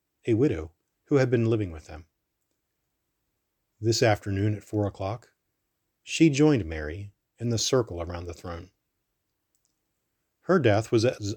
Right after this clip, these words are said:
unexpected as Mary's, and now there were two empty places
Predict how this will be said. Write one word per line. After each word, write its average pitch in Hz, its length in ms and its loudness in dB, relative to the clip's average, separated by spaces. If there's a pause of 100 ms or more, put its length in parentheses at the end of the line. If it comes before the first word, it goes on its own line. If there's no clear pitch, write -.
unexpected 131 560 -6
as 95 100 -4
Mary's, 95 480 -8 (800)
and 120 120 -2
now 131 160 4
there 139 120 4
were 135 100 2
two 190 240 2
empty 85 220 -2
places 80 520 -10